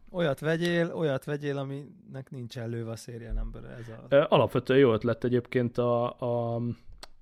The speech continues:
Speaker 2: én ezt az e-, elektromos cigiknek a, a világában láttam, hogy ott a, a doboznak még a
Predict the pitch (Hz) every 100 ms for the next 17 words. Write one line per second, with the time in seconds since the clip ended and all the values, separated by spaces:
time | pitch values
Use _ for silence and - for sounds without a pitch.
0 | - - 113 - 110 113 - 131 - 123
1 | 104 - 110 104 - 113 104 104 - -
2 | 120 110 - 110 110 110 107 110 101 104
3 | 104 110 - - 120 110 107 107 _ -
4 | 107 107 110 - - 113 110 120 107 101
5 | 110 107 117 110 -